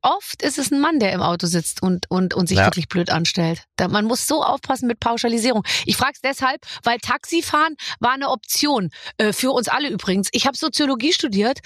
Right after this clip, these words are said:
Speaker 1: und war eigentlich so gut wie sicher schon, äh, Taxifahrerin, sag ich jetzt mal. Du bist der ganzen Sache auch gerade noch mal entkommen.
Speaker 2: Ja, ich bin ja gerade mal entkommen. Da war's eine Zeit, das war so genau die Übergangsphase von, von D-D-R-Zeit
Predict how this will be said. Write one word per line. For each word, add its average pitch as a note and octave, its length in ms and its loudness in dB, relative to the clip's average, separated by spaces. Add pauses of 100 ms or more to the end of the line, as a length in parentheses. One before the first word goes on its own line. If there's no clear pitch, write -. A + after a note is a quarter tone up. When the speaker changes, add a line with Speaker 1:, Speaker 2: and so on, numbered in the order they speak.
(220)
Speaker 1:
und A3+ 280 0
war A3+ 300 2
eigentlich A#3+ 320 -4
so A#3+ 140 0
gut D#4 340 0
wie D4 80 2
sicher D4+ 360 0
schon, F#3 380 0 (320)
äh, F3+ 280 0
Taxifahrerin, F3 1000 -2
sag A3 220 0
ich A#3 100 -2
jetzt A#3 160 -2
mal. B3 160 2
Du B3+ 160 -8
bist D4 180 -2
der C#4 100 2
ganzen C4 260 -4
Sache C4 180 0
auch - 140 -2
gerade E3+ 240 -2
noch D3 100 0
mal D3+ 120 0
entkommen. D3 460 -2 (560)
Speaker 2:
Ja, C3 220 6
ich A#2 140 2
bin C#3+ 100 -2
ja D#3 100 4
gerade C#3+ 240 2
mal D#3 100 4
entkommen. D#3+ 260 0
Da C3 120 2
war's C3+ 240 2
eine D#3+ 120 0
Zeit, C#3+ 360 2
das A#2+ 200 0
war C#3 120 2
so C3 140 -2
genau A#2+ 360 0
die E3+ 120 -2
Übergangsphase A#2+ 1400 0
von, A2 380 0
von A2 220 0
D-D-R-Zeit A2+ 880 0